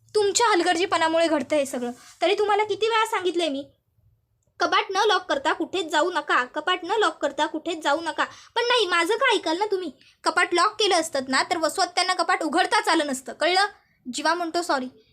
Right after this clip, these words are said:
नेक्स्ट टाईमपासून मी काळजी घेत जाईन. कपाट व्यवस्थित लॉक केल्याच्या नंतरच मी रूमच्या बाहेर पडत जाईन." त्यावर नंदिनी म्हणते, "पण आता ते पेपर्स कपाटात ठेवूच नका. मला काय वाटतं, तुम्ही एक काम करा, तुम्ही तुमच्या बँकेच्या लॉकरमध्ये हे पेपर ठेवून द्या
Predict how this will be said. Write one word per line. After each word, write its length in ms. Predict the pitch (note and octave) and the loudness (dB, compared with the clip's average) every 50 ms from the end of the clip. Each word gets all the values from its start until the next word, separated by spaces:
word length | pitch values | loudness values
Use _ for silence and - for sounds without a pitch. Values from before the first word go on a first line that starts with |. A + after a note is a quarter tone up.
| _ _ | _ _
नेक्स्ट 240 | D#4+ D#4+ E4 - - | -4 -2 -2 -2 0
टाईमपासून 440 | G4 F4+ E4+ E4+ E4 E4+ E4 F4 E4+ | 0 0 0 0 -2 -4 -4 -4 -6
मी 100 | F4 F#4 | -6 -2
काळजी 320 | F4+ D#4+ C#4 C4+ B3+ D4+ | 0 0 0 0 -2 -4
घेत 160 | C#4+ D4 D4 C4 B3 | -6 -6 -6 -6 -4
जाईन. 180 | C#4 B3+ B3 A#3+ - - _ _ _ | -4 -4 -4 -6 -8 -12 _ _ _
कपाट 300 | - D4 - D#4 D#4+ E4 | -4 -2 0 0 0 0
व्यवस्थित 400 | D#4 D#4 D4 D4+ D4+ D4+ - E4+ E4+ - D#4+ | 0 0 0 0 -2 -2 -2 -6 -6 -2 0
लॉक 160 | D4 C#4+ C#4+ - - | 0 0 0 -2 -2
केल्याच्या 300 | D#4+ D#4 D4+ D#4 E4 D#4 | -2 -2 -2 -2 -4 -6
नंतरच 480 | D4+ C#4+ C4 F4 E4 D#4 D#4+ D#4+ - - _ _ - | -8 -4 -2 0 0 0 -2 -4 -10 -18 _ _ -6
मी 100 | D#4 E4 | -2 -2
रूमच्या 300 | E4 E4+ E4+ E4 G4+ G4 | 0 0 -2 -2 -2 0
बाहेर 200 | D#4+ D4+ D#4+ D4+ | 0 0 0 0
पडत 200 | - D4+ C4+ C4 B3+ B3 C4 | -2 -2 -2 -2 -2 -4 -4
जाईन." 160 | B3 A#3+ B3 - _ _ _ _ - | -6 -6 -8 -10 _ _ _ _ -2
त्यावर 220 | D4 D4+ F4 E4+ | 0 0 0 0
नंदिनी 320 | E4 D#4+ D#4 D4+ E4+ E4+ F4 | -2 -4 -2 -2 -2 -2 -4
म्हणते, 260 | F4+ F4 D#4+ E4 F4 | -6 -4 -4 -4 -2
"पण 160 | F4 G4+ G4+ | 0 2 2
आता 200 | F4 E4+ - F#4+ | 2 0 0 -2
ते 100 | F#4 G#4 | -2 -2
पेपर्स 380 | G#4+ F#4+ E4+ - F4 - - - | -2 -2 -2 -2 -2 -2 -2 -2
कपाटात 320 | F4 - E4 E4 F4 F#4 | -2 -2 -2 -2 -2 -4
ठेवूच 360 | F4+ - C#4+ D#4 D#4+ D#4 D4+ | -4 -4 -4 -4 -4 -4 -4
नका. 200 | C4+ B3 - - - _ - - - - _ - | -6 -8 -8 -12 -20 _ -20 -20 -20 -14 _ 0
मला 200 | D#4 E4 F#4 F#4+ | 2 2 4 4
काय 140 | F#4+ G4 G4 | 2 2 2
वाटतं, 300 | F4+ F4 - - D#4+ F4+ F#4 - - _ _ - | 2 0 0 -2 -4 -4 -4 -8 -16 _ _ -4
तुम्ही 260 | F#4+ F#4+ G4+ G4+ G4 | -2 0 0 0 0
एक 160 | F#4+ - - | 0 0 0
काम 180 | D4+ D4 D4 C4 | 0 0 0 -2
करा, 160 | C#4+ B3+ A#3 B3 - _ _ _ _ _ - | -4 -4 -4 -6 -12 _ _ _ _ _ -2
तुम्ही 240 | F#4+ F4+ G4 A4 G#4 G#4+ - | 0 2 2 0 0 0 -2
तुमच्या 240 | G4 G4 E4+ G4+ G4+ | -4 -2 -2 0 0
बँकेच्या 420 | F#4 D#4+ D#4 D#4 E4+ F4 F#4 G4+ F4+ | 2 2 0 0 -2 -2 0 0 2
लॉकरमध्ये 560 | D#4+ C#4+ C#4+ F#4 F4 F4 E4+ E4 C#4+ D4 - - - _ _ - | 2 0 0 -2 -4 -2 -2 -2 -2 -2 -4 -4 -8 _ _ -6
हे 60 | F#4 | -4
पेपर 280 | F4+ F4 E4 - F4 F4+ | -2 -2 0 0 0 0
ठेवून 280 | - D#4+ D#4 C#4+ C#4 | 0 0 -2 -2 0
द्या 120 | C4 B3+ | -2 -2